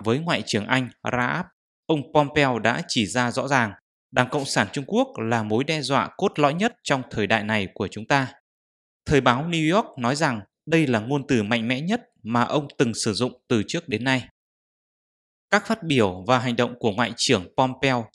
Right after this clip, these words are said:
thực sự đại diện cho chính phủ Hoa Kỳ hiện tại, bao gồm ngày càng nhiều người trong giới chính trị Hoa Kỳ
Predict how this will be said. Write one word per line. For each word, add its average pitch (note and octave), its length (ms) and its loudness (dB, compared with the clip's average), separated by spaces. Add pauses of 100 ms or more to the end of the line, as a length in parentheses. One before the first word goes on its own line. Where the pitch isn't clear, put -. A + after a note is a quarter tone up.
thực C3+ 160 -4
sự - 460 0
đại C3 280 0
diện B2 300 -2
cho C#3 120 0
chính B2 260 -4
phủ B2+ 220 2
Hoa B2 120 2
Kỳ A2 240 0
hiện G#2 220 -6
tại, A#2 240 0 (380)
bao D#3+ 200 6
gồm C3+ 260 4 (200)
ngày C3 240 2
càng C3 240 -4
nhiều B2+ 140 -2
người B2 360 4
trong C#3 220 -4
giới A#2 220 2
chính D3 160 -6
trị - 140 -2
Hoa B2 200 0
Kỳ G2+ 320 -2